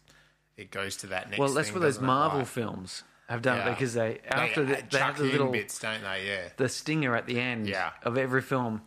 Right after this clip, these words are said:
Speaker 1: Mm.
Speaker 2: and that's a sneaky way of making sure people do see your, you know,
Speaker 1: Credits.
Speaker 2: fabulous credits.
Speaker 1: Yeah.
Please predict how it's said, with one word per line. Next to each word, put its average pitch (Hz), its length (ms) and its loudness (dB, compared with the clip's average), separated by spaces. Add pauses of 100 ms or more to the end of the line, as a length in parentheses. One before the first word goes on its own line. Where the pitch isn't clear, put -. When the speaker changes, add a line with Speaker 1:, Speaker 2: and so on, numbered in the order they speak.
Speaker 1:
Mm. 113 360 -8
Speaker 2:
and 127 360 0
that's 202 220 2
a 147 60 2
sneaky 127 420 0
way 120 160 6
of 110 60 -2
making 120 220 0
sure 113 120 0
people 113 300 -4
do 117 240 0
see 117 240 -2
your, 107 500 0 (300)
you 107 80 -6
know, 101 220 -6
Speaker 1:
Credits. - 280 0
Speaker 2:
fabulous 110 380 0
credits. 120 320 0
Speaker 1:
Yeah. 156 100 0